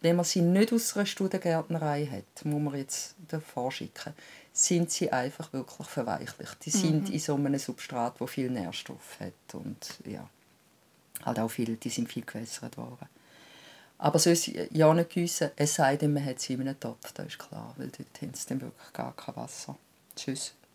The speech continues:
Speaker 1: wenn es nicht von oben runterkommt. Ähm, ja, aber schneiden. Schneiden ist eine gute Idee. Und es ist wiederum eine schlaue Frau gsi, wo ich diesen Tipp her habe.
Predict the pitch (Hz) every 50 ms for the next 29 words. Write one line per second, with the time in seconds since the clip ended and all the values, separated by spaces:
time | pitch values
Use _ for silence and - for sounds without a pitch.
0 | _ - 139 127 127 - - 123 - - - 120 117 - 123 127 - - 143 -
1 | - 135 143 - _ - - _ _ _ _ _ _ _ _ _ _ _ _ _
2 | _ _ _ _ _ _ _ _ _ _ _ - - - - - - - - -
3 | - - - _ _ _ - 143 139 135 135 135 135 135 143 - - _ _ _
4 | _ _ _ _ _ _ _ _ - 151 139 127 - - 156 180 180 - 165 170
5 | 170 - 131 117 127 - _ _ _ - - - - - _ - - 170 170 180
6 | 190 190 175 165 - 151 - 156 151 156 156 - 156 - 151 151 - 156 165 220
7 | 269 - _ _ - - - - - - - - _ _ _ _ _ _ - 156
8 | 156 151 156 151 151 - - 156 - 160 160 156 - - - _ _ - 165 196
9 | 196 208 190 185 175 190 196 170 170 165 165 165 151 147 151 160 165 160 - -
10 | 151 143 147 165 160 - - - - 160 165 175 170 - - 151 156 156 151 151
11 | 147 151 147 151 156 - - 185 175 - _ _ _ - - 160 147 156 160 160
12 | 165 160 165 170 180